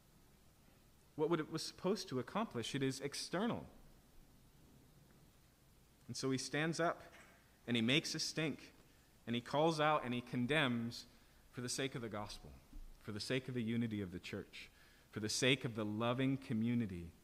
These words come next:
that God is creating, that is defined by, that's norms are normed by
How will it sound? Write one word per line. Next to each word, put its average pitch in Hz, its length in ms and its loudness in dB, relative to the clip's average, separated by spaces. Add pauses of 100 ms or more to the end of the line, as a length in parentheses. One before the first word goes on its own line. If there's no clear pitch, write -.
(360)
that 95 140 -6
God 110 280 2
is 107 160 0
creating, 98 640 -2 (260)
that 110 140 0
is 110 120 -2
defined 139 760 0
by, 78 280 -8 (840)
that's - 340 -10
norms 127 720 0
are 117 180 -4
normed 131 600 -2
by 71 300 -12